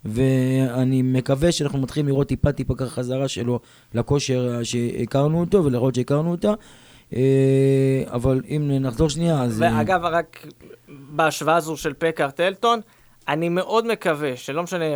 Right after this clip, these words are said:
Speaker 2: רוני לוי, מאמן אחר, לא משנה מי, שיהיה את הדמות המקצועית שיבוא ויקבל את ההחלטה על אלטון, לא על סמך תחושת בטן, אלא לבוא ולהגיד, "זה מה שראינו מאלטון עד עכשיו."
Speaker 1: הוא יכול, אפשר לחזור לשם.
Speaker 2: הוא, אנחנו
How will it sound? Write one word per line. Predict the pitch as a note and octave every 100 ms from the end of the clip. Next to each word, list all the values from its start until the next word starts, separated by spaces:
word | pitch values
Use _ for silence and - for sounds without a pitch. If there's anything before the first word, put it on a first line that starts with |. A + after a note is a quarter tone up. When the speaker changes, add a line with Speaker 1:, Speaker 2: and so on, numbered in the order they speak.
| B2
Speaker 2:
רוני | - C#3 D#3+ E3 D#3+
לוי, | D#3+ D#3 C#3 D3
מאמן | C#3+ D3+ D3+ D#3 D#3
אחר, | D3 - D3+ C#3+
לא | F#3
משנה | A#3+ B3 F3+
מי, | D#3 D#3 C3 - _ _ _ _ _ _ _
שיהיה | - F3+ C4
את |
הדמות | A#3 D#3+ G3 A3+
המקצועית | A3+ F#3 - - D#3 F#3 C4+ -
שיבוא | E3 C#3+ B2+ F#3+ A#3+
ויקבל | F3+ D#3 E3+ A3+
את | A3
ההחלטה | F#3 D#3 C#3+ F#3 E3+
על | C#3+
אלטון, | - A3+ A3+ G3
לא | F3+ A#3
על |
סמך | G3+ G3 D#3+
תחושת | - C#3+ C3+ C3
בטן, | A#2+ D#3+ G#3 C4 C4+ - _ -
אלא | F#3+ G3 F3+
לבוא | D#3 D3 G3
ולהגיד, | E3 D3+ C#3+ D3+ G3+ F#3
"זה | D3+ F3 A3+
מה | G#3
שראינו | G3+ F#3 F3+
מאלטון | E3 E3 D3+ C#3+ -
עד | G3+ A#3
עכשיו." | A3 - B3 A#3+ -
Speaker 1:
הוא | -
יכול, | C#3+ F3
אפשר | E3 F#3
לחזור | F3 B2+ A#2
לשם. | G#2+ - _ _ - _ _ -
Speaker 2:
הוא, | - F#3
אנחנו | - F#3 F#3+ F3+ G3